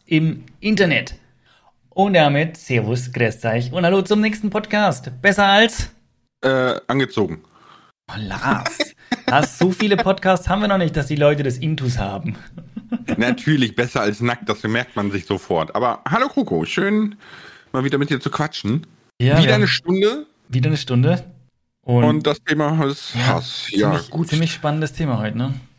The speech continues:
Speaker 2: Ja, ich glaub, da reichen auch zwei Stunden nicht für.
Speaker 1: Ey, das kannst du
Speaker 2: Aber
Speaker 1: ewig
Speaker 2: äh,
Speaker 1: aus-, ausbreiten.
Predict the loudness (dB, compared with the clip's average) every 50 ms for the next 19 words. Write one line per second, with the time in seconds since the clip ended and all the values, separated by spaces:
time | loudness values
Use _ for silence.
0 | _ _ _ _ _ _ _ _ _ _ _ -2 0 0 2 0 0 -2 -2 0
1 | 0 0 0 0 0 0 0 0 0 -2 -2 -2 -2 -4 -4 -4 -6 -10 -6 -4
2 | -2 -2 -2 -2 -6 -6 -4 -4 -4 -2 -2 -2 -2 -4 -6 -4 -2 0 0 -2
3 | -4 -8 -18 -20 -20 -20 -20 -20 -20 -20 -20 -16 -12 -12 -10 -6 -2 -2 0 0
4 | 0 0 0 0 0 0 2 2 0 0 -4 -6 -8 -12 -14 -18 -20 -20 -20 -20
5 | -20 _ -20 -20 -20 -20 -20 -20 _ -14 -12 -12 -12 -10 -12 -14 -14